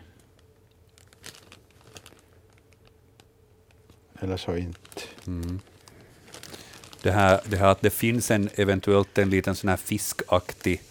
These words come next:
Speaker 2: ska vi nu kalla det bouquet, arom eller doft,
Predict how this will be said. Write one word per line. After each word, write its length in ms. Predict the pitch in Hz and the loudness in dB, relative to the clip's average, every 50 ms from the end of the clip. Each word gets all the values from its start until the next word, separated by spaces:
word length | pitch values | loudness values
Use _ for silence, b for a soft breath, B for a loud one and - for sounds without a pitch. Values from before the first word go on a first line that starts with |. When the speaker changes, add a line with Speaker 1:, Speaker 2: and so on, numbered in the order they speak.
| B B B B B B B B B B B B B B B B B B B B B B B B B B B B B | B B B B B B B B B B B B B B B B B B B B B B B B B B B B B
Speaker 2:
ska 140 | - - 90 | -10 -8 -6
vi 40 | 82 | -6
nu 60 | 82 | -2
kalla 220 | 82 - 90 87 90 | 0 2 2 2 2
det 80 | 90 | 0
bouquet, 580 | 85 85 90 87 - - - 87 92 95 90 90 87 | 0 0 -2 -2 -2 -2 -2 0 0 2 0 0 0
arom 380 | 92 87 90 90 90 90 87 | 0 0 2 2 4 4 2
eller 160 | 87 85 90 95 | 2 2 2 2
doft, 600 | 92 87 - - - - - - - - - | 4 4 2 2 0 -4 -8 -10 -10 -8 -10